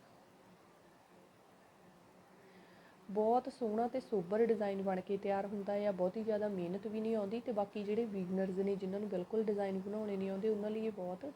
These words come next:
ਸੌਖਾ ਡਿਜ਼ਾਈਨ ਆ। ਇਸ ਤਰੀਕੇ ਨਾਲ ਲਾਉਣ ਤੋਂ ਬਾਅਦ ਆਪਾਂ ਹੁਣ ਥੋ-, ਇਹਦੇ ਵਿੱਚ ਜਿਹੜਾ ਕੱਪੜਾ ਆ ਇਹਨੂੰ ਅੰਦਰ ਨੂੰ ਫੋਲਡ ਕਰ ਦਾਂਗੇ, ਐਕਸਟਰਾ ਜਿਹੜਾ।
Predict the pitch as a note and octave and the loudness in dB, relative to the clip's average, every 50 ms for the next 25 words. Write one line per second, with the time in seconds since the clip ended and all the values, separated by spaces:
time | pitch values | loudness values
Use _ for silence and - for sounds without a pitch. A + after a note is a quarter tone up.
0 | - - G#3+ G3+ G3+ - - F#3+ F3+ F3 F3+ E3 D#3 D#3 D3+ - - - - - | -8 -6 -6 -6 -4 -4 -6 -4 -4 -6 -8 -10 -12 -12 -12 -14 -16 -18 -20 -20
1 | - - - - - - - - - - - - - - - - - - - - | -20 -20 -20 -20 -20 -20 -20 -20 -20 -20 -20 -20 -20 -20 -20 -20 -20 -20 -20 -20
2 | - - - - - - - - - - - - - - - - - - - - | -20 -20 -20 -20 -20 -20 -20 -20 -20 -20 -20 -20 -20 -20 -20 -20 -20 -20 -20 -20
3 | - - - - - - - - - - - - - - - - - - - - | -20 -20 -20 -20 -20 -20 -20 -20 -20 -20 -20 -20 -20 -20 -20 -20 -20 -20 -20 -20
4 | - - - - - - - - - - - - - - - - - - - - | -20 -20 -20 -20 -20 -20 -20 -20 -20 -20 -20 -20 -20 -20 -20 -20 -20 -20 -20 -20
5 | - - - - - - - - - - - - - A3 G#3 - - - G#3+ G#3 | -20 -20 -20 -20 -20 -20 -20 -20 -20 -20 -16 -10 -6 -6 -6 -6 -6 -8 -8 -6
6 | G#3 - A3 G3+ G3+ G3+ G3 F#3+ F#3 F3+ F#3 F#3 - F#3+ F#3 F3 E3 E3+ F#3 F#3+ | -4 -4 -2 -2 -2 -2 -2 -2 -2 -4 -4 -6 -6 -6 -4 -4 -2 -2 -2 -4
7 | - - - - - - - - - - - - - - - - - - - - | -6 -12 -20 -20 -20 -20 -20 -20 -20 -20 -20 -20 -20 -20 -20 -20 -20 -20 -20 -20
8 | - - - - - A3+ A3 - G#3 F#3+ G#3+ G#3+ A3 - - A3+ A3 A3+ A3+ - | -20 -20 -18 -12 -8 -8 -6 -6 -6 -6 -6 -8 -10 -8 -4 -2 -2 -2 -2 -6
9 | - - - - - - - - A3 A3 G3+ A#3 A#3+ A#3+ A#3+ - - A3 G3 A3 | -10 -20 -20 -20 -20 -12 -4 0 2 4 4 4 4 2 0 -2 -4 0 2 2
10 | G#3+ A3 - G#3+ G#3+ G#3+ G#3 A3 A3+ A3+ A3+ - - A3 - - - G3 G3 G3 | 2 2 2 0 0 2 2 2 0 -2 -4 -6 -10 -10 -8 -4 -2 0 0 2
11 | G3 G3 G3+ G3+ - - A3+ A3 A#3+ A3+ - G#3+ G3+ F#3+ G3+ G3 G3 F#3+ G3 - | 2 2 0 -2 -4 -4 -2 -2 -2 -2 -4 -4 -2 0 0 0 0 -2 -4 -2
12 | F#3+ F#3+ F#3 F#3 - F3 E3 D#3+ E3 D#3+ D#3+ E3 F3 - - - - F#3+ F#3+ - | -2 -2 -2 -4 -6 -8 -10 -8 -8 -8 -8 -10 -10 -12 -12 -10 -8 -8 -8 -8
13 | - - G#3 G3+ G3 F3+ F3 E3+ | -8 -4 -2 -2 -2 -2 -4 -6